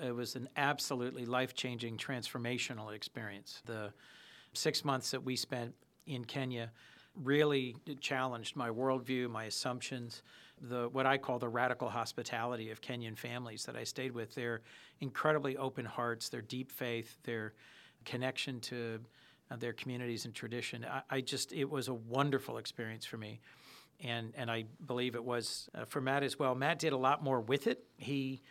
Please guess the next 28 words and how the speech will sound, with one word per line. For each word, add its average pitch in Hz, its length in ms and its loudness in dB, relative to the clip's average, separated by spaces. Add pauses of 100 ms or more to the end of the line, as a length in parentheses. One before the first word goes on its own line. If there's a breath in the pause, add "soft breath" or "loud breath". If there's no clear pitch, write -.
(340 soft breath)
went 143 240 4
back 139 340 4
and, 123 300 -2
and 127 180 -2
launched 131 400 2
a 127 60 -4
really 127 420 4
inspiring 120 760 -2 (260)
venture 135 420 2
called 120 240 0
Eco 131 240 0
Sandals. 131 520 -4 (380)
And 127 160 -2
Matt, 131 240 0 (200)
you 135 120 -6
know, 120 100 -2
has 117 100 -2
gone 127 220 0
on 127 200 2
and 123 100 -6
done 120 340 -2 (280 loud breath)
other 139 380 8 (120)
engaging, 131 500 0
impressive 120 460 -2
things, 123 280 -4
both 123 280 -2
in 117 80 -4
teaching 127 600 -4